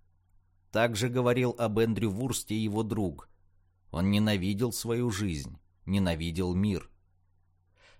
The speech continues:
Это был гнев против несправедливого и непостижимого мира. Стрелки-психотики понимали, что они неудачники.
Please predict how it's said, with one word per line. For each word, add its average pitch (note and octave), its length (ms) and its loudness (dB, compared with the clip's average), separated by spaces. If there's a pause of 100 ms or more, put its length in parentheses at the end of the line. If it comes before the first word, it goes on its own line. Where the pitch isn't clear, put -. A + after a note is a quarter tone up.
(120)
Это A2 320 0
был G#2+ 240 0
гнев G2 380 0
против - 420 -2
несправедливого G2+ 1000 0
и G#2 280 -4
непостижимого E2 880 0
мира. D#2+ 500 -2 (1300)
Стрелки-психотики C#3 1300 -2
понимали, C3 600 0
что - 240 -2
они E2+ 300 0
неудачники. G2+ 1040 -2